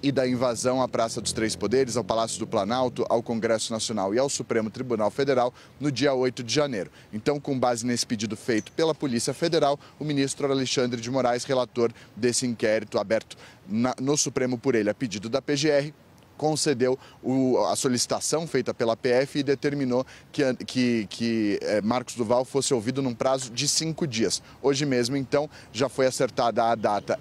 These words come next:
entre a defesa e o delegado da Polícia Federal, e Marcos Duval está, neste momento, prestando depoimento aqui na sede da Polícia Federal. Felipe.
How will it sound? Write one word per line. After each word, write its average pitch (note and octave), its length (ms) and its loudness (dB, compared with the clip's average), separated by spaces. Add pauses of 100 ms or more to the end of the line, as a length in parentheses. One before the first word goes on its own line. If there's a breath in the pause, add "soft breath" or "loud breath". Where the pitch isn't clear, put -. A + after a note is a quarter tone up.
entre D#3 280 0
a C#3+ 60 4
defesa A2 560 0 (300 loud breath)
e D#3 80 2
o D#3 40 4
delegado B2+ 400 2
da B2+ 80 0
Polícia C#3+ 380 0
Federal, E3 400 0 (160 loud breath)
e D3 80 -6
Marcos C#3 260 -2
Duval B2 280 2
está, B2+ 200 -2
neste C3 320 0
momento, A#2 380 0
prestando A2 420 -2
depoimento G#2+ 540 -2
aqui G#2+ 160 -8
na G#2 100 -2
sede G2 440 -2 (260 loud breath)
da A#2 140 0
Polícia G#2+ 360 -4
Federal. G2+ 380 0
Felipe. E2+ 420 -10